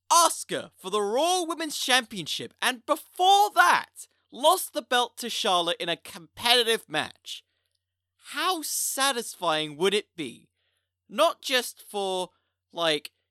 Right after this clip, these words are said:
people who don't like Charlotte, but also people who just want some more interesting depth to a women's storyline, to see their top, almost face of the company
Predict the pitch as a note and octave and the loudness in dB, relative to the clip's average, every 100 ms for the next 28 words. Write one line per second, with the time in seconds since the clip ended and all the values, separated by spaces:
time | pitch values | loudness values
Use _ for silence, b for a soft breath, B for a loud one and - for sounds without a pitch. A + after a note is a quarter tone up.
0 | - A3+ G3 E3+ D#3 B3+ B3 G#3+ - F3+ | -12 -12 -12 -14 -2 -2 0 -4 -2 -2
1 | E3 - - A#3 A#3+ G3+ G#3+ F#3 - F#3 | -2 -4 -2 -2 -2 -6 -8 -12 -8 -8
2 | E3 F3+ E3+ D#3+ b F#3 E3 G3 G#3+ G3 | -6 -6 -8 -8 b -14 -10 -2 -4 -4
3 | - G3+ F3+ F#3 F#3 - _ A3+ A3+ A3+ | -8 -8 -6 -4 -4 -6 _ -6 -6 -8
4 | A3 F#3+ E3 G3 G3 - G#3 F3+ G3 F#3 | -8 -10 -6 -2 -2 -2 -8 -6 -6 -8
5 | - G3 G3+ G3 D3+ C3 A2+ b b - | -10 -6 -4 -2 -2 -4 -6 b b -10
6 | G3+ - G#3+ G3+ F#3 _ _ _ _ D#3+ | -8 -4 -4 -6 -10 _ _ _ _ -2
7 | A#3 A#3+ - _ - - E4 - _ _ | 2 2 2 _ -10 4 4 4 _ _
8 | _ - D4+ F#4 - - B3+ D#4 - A#3+ | _ -8 -4 -4 -8 -8 -4 -4 -4 -6
9 | B3 - D4 - E3 C3 | -6 0 -2 -2 -6 -6